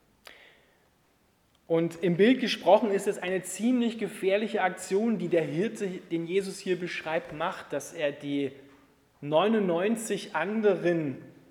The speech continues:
von den hundert Schafen zurücklässt, um nur das eine zu suchen. Das kann für die neunundneunzig Zurückgebliebenen ziemlich gefährlich werden. Vielleicht,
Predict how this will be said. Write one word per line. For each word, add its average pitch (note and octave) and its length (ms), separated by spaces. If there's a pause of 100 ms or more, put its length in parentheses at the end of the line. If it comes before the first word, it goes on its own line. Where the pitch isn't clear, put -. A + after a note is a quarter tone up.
(240)
von D3+ 100
den D3 200
hundert F3 300
Schafen D#3+ 480
zurücklässt, F3 1080 (260)
um E3+ 160
nur F3+ 160
das F3 240
eine G#3+ 360
zu G3 200
suchen. E3 480 (640)
Das - 240
kann F#3+ 300
für E3 240
die F#3+ 260
neunundneunzig F3+ 800
Zurückgebliebenen F3 760
ziemlich G3+ 480
gefährlich F3 640
werden. A#2 320 (520)
Vielleicht, F#3+ 320